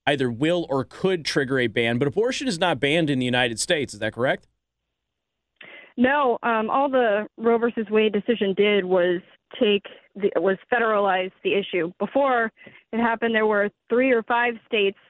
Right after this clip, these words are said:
Speaker 2: uh, like New York, where abortion was already legal. So, um, and if you read the, I haven't read the current opinion, but in the leaked opinion, um, it was a commentary on Roe and the unconstitutional nature of taking this,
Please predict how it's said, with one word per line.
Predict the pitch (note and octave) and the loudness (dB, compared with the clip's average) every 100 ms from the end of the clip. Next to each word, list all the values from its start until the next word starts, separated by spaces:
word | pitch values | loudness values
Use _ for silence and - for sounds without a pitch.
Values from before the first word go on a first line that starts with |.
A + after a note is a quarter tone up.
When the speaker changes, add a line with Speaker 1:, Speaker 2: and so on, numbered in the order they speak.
| - | -2
Speaker 2:
uh, | F#3+ F#3 | 0 0
like | G3 G3+ | 0 -2
New | A3+ | 0
York, | G#3 A3+ A3 | 2 2 0
where | G#3+ | -2
abortion | F#3+ A3+ A#3 A3 | 0 -2 0 -2
was | F#3+ | 0
already | G3+ G3 | 2 2
legal. | F#3 G#3 G#3+ C#3+ F#3+ - - - _ | 2 2 2 0 -2 -10 -20 -20 _
So, | A3+ G#3 G3+ G#3 A#3 - | -2 2 0 -2 -6 -4
um, | A3+ A3 G3+ F#3 | -2 0 -2 -2
and | A#3 | -2
if | |
you | A3 A#3+ | 0 0
read | C4 C4+ G#3+ | 2 0 0
the, | A3 G3+ | 0 0
I | B3+ | 0
haven't | B3+ A#3 | -2 -2
read | A#3 A3+ | -2 -2
the | G#3+ | -4
current | - A#3+ | -2 -2
opinion, | G#3 - A3+ A3 G#3 | -2 -2 0 0 0
but | A3 | 0
in | G#3+ G#3 | 0 2
the | G3 F#3 G3 - | 0 0 -4 -2
leaked | B3+ B3+ A#3 | 0 2 0
opinion, | G#3 A3 G#3+ A3 A#3 | -2 -2 0 0 0
um, | G#3 G3 F#3 G3 | -2 -2 -2 -4
it | - | -2
was | A#3 | -2
a | |
commentary | A#3 C4 B3+ A#3 A#3 A3 G#3 | 0 0 0 0 0 0 0
on | F#3+ F#3+ F#3 F3+ F#3 _ - | 0 -2 -2 -6 -10 _ -2
Roe | A3+ A#3+ A#3 | 0 2 0
and | A3+ G#3+ | -2 -2
the | |
unconstitutional | G#3 G#3+ A3+ G#3+ - G#3+ A3+ A3 A3+ G#3+ | -2 -2 -2 -4 -4 -8 -6 -6 -4 -4
nature | G3+ G3 - G3+ | -2 -4 -4 -6
of | F#3+ | -4
taking | G3 - G2+ | -6 -4 -4
this, | F#3+ | -4